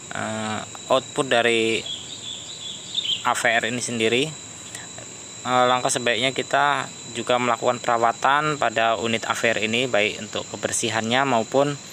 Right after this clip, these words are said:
cara pengoperasian dari sebuah genset itu sendiri. Eh, mudah-mudahan video ini bermanfaat bagi kita semua.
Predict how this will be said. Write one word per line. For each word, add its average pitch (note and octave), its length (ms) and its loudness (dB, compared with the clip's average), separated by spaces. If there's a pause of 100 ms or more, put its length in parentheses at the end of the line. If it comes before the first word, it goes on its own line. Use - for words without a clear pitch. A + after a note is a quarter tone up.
(400)
cara B2 320 2
pengoperasian A#2+ 880 0
dari A2 220 0
sebuah G#2+ 340 0
genset G#2+ 400 -2
itu G#2 220 -8
sendiri. G#2 480 -4
Eh, - 1300 -12
mudah-mudahan B2 880 2
video A#2 240 2
ini A2+ 160 2
bermanfaat A2 400 -2
bagi G#2+ 320 -2
kita A2 160 2
semua. C3+ 540 2